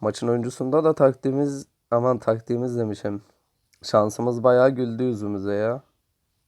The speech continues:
Büyük şefimizi alalım.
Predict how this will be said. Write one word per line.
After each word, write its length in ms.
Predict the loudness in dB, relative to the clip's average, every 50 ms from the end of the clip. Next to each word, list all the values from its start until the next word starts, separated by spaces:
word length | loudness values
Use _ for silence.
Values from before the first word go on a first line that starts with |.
| _ _ _ _ _ _ _ _ _ _ _ _ _ _ _ _ _ _ _ _ _ _ _ _ _
Büyük 220 | -10 -8 -8 -8 -6
şefimizi 500 | -6 -6 -6 -4 -6 -6 -6 -2 0 0
alalım. 680 | 0 0 0 0 -2 -2 -2 -4 -4 -6 -8 -10 -12